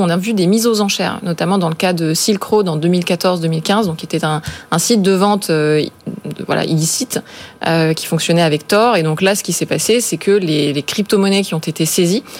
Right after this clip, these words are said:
ont été mises aux enchères. Alors, ça faisait sens à l'époque, en deux mille quatorze deux mille quinze, de mettre aux enchères des cryptos. Aujourd'hui, avec la liquidité qu'on a sur les marchés, euh, on se demande bien, voilà, si on met aux enchères des cryptos, pourquoi ça partirait, euh, plus ou moins cher que les cours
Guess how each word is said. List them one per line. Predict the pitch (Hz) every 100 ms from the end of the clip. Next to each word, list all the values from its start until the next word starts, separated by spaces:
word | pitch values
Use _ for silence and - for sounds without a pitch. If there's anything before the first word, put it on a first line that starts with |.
| - -
ont | 233
été | 220 190 220
mises | 208 208 185
aux |
enchères. | 170 170 214 226
Alors, | 170
ça | -
faisait | 202 196
sens | 202 240 233 - 185
à | 180
l'époque, | 180 175 254 -
en | 180
deux |
mille | 180 175
quatorze | 175 175 202
deux | 175
mille | 175 165
quinze, | 202 226 170
de |
mettre | 165 190 196
aux | 180
enchères | 175 180 202 185
des | 170
cryptos. | 160 170 - 240 - - - - -
Aujourd'hui, | 233 233 226 247
avec | 185 180
la | 185
liquidité | 208 - 220 202 - 226
qu'on | 214 180
a | 202 208
sur | - 180
les | 160
marchés, | 165 - 220 262 277 - - - - - -
euh, | 165 170 160 -
on | - 185
se |
demande | 165 190 190
bien, | 185 233
voilà, | 196 180
si | 170 190
on |
met | 170 196
aux | 185
enchères | 185 180 196
des | 170
cryptos, | 180 160 233
pourquoi | 202 - 226
ça | 214
partirait, | 170 175 - 190 220 226
euh, | 170 160
plus | - 233 196
ou | 185
moins | 185 185
cher | - 214 240 185
que | 170 208
les | 220 196 165
cours | - 233 240